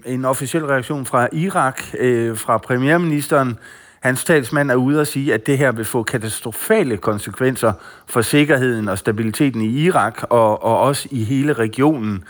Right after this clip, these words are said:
Øh, og han siger også, at det er en krænkelse af, af irakisk,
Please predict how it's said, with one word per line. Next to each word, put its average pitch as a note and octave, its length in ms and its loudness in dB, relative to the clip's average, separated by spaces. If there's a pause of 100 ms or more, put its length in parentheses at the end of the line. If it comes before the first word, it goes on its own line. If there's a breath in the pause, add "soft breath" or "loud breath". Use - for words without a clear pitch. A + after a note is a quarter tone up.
(480 loud breath)
Øh, A#2+ 560 4
og G2+ 120 0
han B2 140 -2
siger E3 220 2
også, C3 300 0
at A2+ 100 -8
det C3 60 -4
er A#2+ 60 -2
en A2+ 80 -6
krænkelse C3 600 -2
af, G2+ 400 2
af G2+ 360 0
irakisk, A2 680 -2